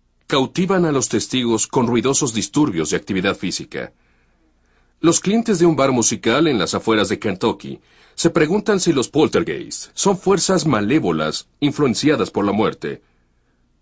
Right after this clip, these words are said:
mientras que un científico se rehúsa a dejar que el miedo se interponga entre él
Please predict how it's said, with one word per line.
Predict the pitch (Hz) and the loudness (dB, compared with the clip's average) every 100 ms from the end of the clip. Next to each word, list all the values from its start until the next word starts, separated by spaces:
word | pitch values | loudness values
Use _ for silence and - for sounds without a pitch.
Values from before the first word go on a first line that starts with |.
| _ _ _ _ _ _ _ _ _ _ _ _ | _ _ _ _ _ _ _ _ _ _ _ _
mientras | 120 104 123 - | 2 2 2 0
que | 120 | 0
un | 120 | 2
científico | 135 151 113 139 160 - 175 | 0 0 0 -2 -2 -2 0
se | - | 2
rehúsa | 123 101 110 123 101 | 0 0 0 2 2
a | |
dejar | 87 80 98 95 | 0 -2 -4 -2
que | 110 | -2
el | 87 | 0
miedo | 95 139 156 | 0 0 0
se | 151 | 0
interponga | 117 101 87 117 104 | -2 -2 -2 -2 0
entre | 95 90 131 98 | -2 0 0 0
él | 78 | -2